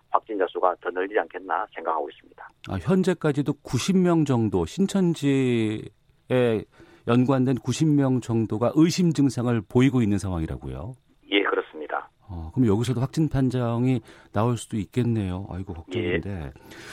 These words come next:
Speaker 2: 지금 확진 판정 받으신 분들 가운데 좀 증상이 심한 분도 있습니까?
Speaker 1: 지금 저희들 병원에는 세 명의 환자분들이 지금 입원해 있는 상태입니다.
Speaker 2: 예.
Speaker 1: 다행히 세 분들은 지금 특별한, 어, 호흡 증상이나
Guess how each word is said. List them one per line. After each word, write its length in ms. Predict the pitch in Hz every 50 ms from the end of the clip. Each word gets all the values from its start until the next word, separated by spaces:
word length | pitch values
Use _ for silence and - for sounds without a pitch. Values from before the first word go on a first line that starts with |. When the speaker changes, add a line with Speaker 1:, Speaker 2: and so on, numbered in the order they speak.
| - - -
Speaker 2:
지금 180 | - 143 151 139
확진 400 | - 190 - - - 285 269 -
판정 300 | 220 233 220 - 214 202
받으신 440 | - - 101 123 175 - - 226 185
분들 340 | 135 139 143 123 143 143 127
가운데 400 | 127 127 120 117 117 110 127 117
좀 200 | 104 117 113 107
증상이 440 | - - 135 156 160 190 185 185 175
심한 320 | - - 190 233 233 220
분도 640 | 190 190 175 160 147 131 - 104 101 113 117 131 147
있습니까? 500 | 107 - - 107 95 78 76 - - - 139 - _ _ _ _ _ _ _ _ - - - - - _ _ -
Speaker 1:
지금 280 | - 113 110 117 113 107
저희들 360 | - 147 147 143 135 117 107
병원에는 640 | 98 107 107 107 107 107 101 98 98 98 95 98 95 -
세 80 | 147 147
명의 180 | 151 160 147
환자분들이 680 | 110 98 87 92 95 90 85 85 82 82 82 82 80 78 - -
지금 180 | 85 82 82 78 - _ _ _ _ _ -
입원해 300 | 95 92 95 92 87 82
있는 140 | 82 82 82
상태입니다. 640 | - 85 80 - 92 90 85 82 82 - - 78 - - -
Speaker 2:
예. 160 | 120 113 92
Speaker 1:
다행히 280 | 80 101 104 101 95 87 - -
세 100 | 113 113
분들은 580 | 123 131 131 113 107 92 92 95 95 92 82 - _ _ - - - _ _
지금 160 | _ - _ -
특별한, 400 | - - - 123 113 98 92 - - _ _ _ _
어, 300 | 82 80 80 78 76 78 78 -
호흡 200 | 135 127 - -
증상이나 640 | 98 101 92 95 82 82 82 85 87 82 80